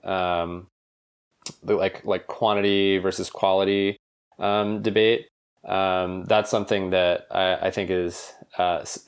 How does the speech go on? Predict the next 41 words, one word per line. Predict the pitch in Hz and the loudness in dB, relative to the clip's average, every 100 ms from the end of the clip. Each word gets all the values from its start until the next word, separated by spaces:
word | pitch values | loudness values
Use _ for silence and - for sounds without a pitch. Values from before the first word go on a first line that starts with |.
| - | -6
<laughs> | - 147 | -4 -4
is | 120 104 | -4 -2
really | 107 110 104 | 0 2 2
relevant. | 98 95 92 95 92 - - - - - - | 2 2 2 0 -2 -6 -18 -20 -20 -10 0
And, | 104 98 95 95 95 - | 2 2 0 -2 -6 -6
you | 120 117 | 0 2
know, | 98 | 2
I | 95 110 | 2 2
mean, | 113 110 | 2 0
like, | 101 92 - - _ _ _ _ _ _ _ _ | 0 0 -4 -14 _ _ _ _ _ _ _ _
the | - 117 120 | -4 0 2
whole | 135 135 120 107 - - | 2 4 2 0 -6 -10
space, | - 113 107 104 | -2 2 2 0
the | - 104 | -2 0
whole | 117 | 2
thing | 107 110 104 | 2 0 0
we're | 95 | 0
doing | 95 95 101 | 0 0 -2
here | 120 120 120 | 0 2 2
is | 95 95 | 2 0
we're, | 98 92 | 0 0
like, | 92 90 - | 2 0 0
we're, | 98 90 90 90 85 | 0 0 0 0 -2
uh, | 95 | -4
you | 87 90 | -6 -6
know, | 87 82 101 _ _ _ | -6 -8 -12 _ _ _
we're | - 107 | -2 0
operating | 95 107 113 101 95 | 2 2 2 2 2
within | 92 95 90 | -2 -4 -6
scarcity. | - 95 85 - - - | -2 -2 -2 -6 -10 -12
Like, | 120 92 87 | -4 -2 0
that's, | 95 - - | -2 -2 -2
like, | 87 85 | -2 -2
the, | 95 90 87 87 | -2 0 0 -2
the | 98 | -2
whole | 98 95 | 0 0
reason, | 92 90 92 | 0 -2 -6
you | 92 | -4
know, | 87 | -4
it's, | 85 | -4
like, | 85 85 - | -2 -4 -6